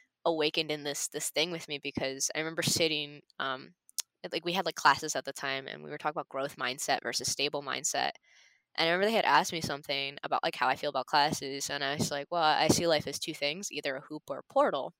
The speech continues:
and they were, like, <laughs> confused at me, and I was like, "Well, a hoop is something you jump through, a portal is an experience, so even if I hate something, I'm gonna make it all the way through the end because then I can complain about every single aspect of it, and that was an experience." Um,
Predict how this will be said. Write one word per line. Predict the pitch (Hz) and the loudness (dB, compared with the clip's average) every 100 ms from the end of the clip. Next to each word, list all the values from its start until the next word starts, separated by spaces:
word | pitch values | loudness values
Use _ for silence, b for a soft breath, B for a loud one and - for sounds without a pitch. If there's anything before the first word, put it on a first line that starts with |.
| _ - | _ -6
and | 156 | 0
they | 151 | 2
were, | |
like, | 147 127 | 2 2
<laughs> | 214 185 214 240 | 0 2 2 2
confused | - | 2
at | - - | 2 2
me, | |
and | 143 | -4
I | |
was | 151 | -4
like, | 151 - | -6 -2
"Well, | 151 | -2
a | |
hoop | 175 - | -2 -2
is | 226 | -2
something | 175 170 | -2 -6
you | 165 | -6
jump | 151 151 | -6 -6
through, | - 147 143 - B B B | -8 -6 -8 -12 B B B
a | - | -12
portal | - 175 165 | 2 4 4
is | 151 | 0
an | |
experience, | 156 - 147 139 127 151 | -2 -2 0 0 -2 -4
so | - | -2
even | 135 147 165 | -2 -2 -2
if | 156 | 0
I | 135 | 0
hate | 151 214 - | 4 2 2
something, | 147 143 143 143 147 - B B B | -6 -6 -6 -8 -10 -20 B B B
I'm | 170 | 0
gonna | 170 160 | 2 2
make | 156 | 0
it | 160 - | -2 6
all | 170 | 8
the | 170 | 8
way | 160 | 0
through | 170 160 | -2 -6
the | 156 | 0
end | 156 147 | 0 -2
because | 151 170 | -6 -4
then | 156 | -2
I | 151 | -2
can | 156 | -4
complain | 165 - 147 | -6 -2 2
about | 147 - | 2 2
every | 151 147 | 0 -2
single | 156 139 | 0 6
aspect | 107 165 - 156 | 6 6 2 -2
of | 139 139 | 0 -2
it, | 135 | -2
and | 156 143 | -2 6
that | 165 - | 8 8
was | 147 - | 4 -2
an | 143 | -2
experience." | - 135 120 123 165 - - - B B B B | -2 -2 -4 -2 -2 -2 -4 -6 B B B B
Um, | - 156 143 147 | 6 6 6 0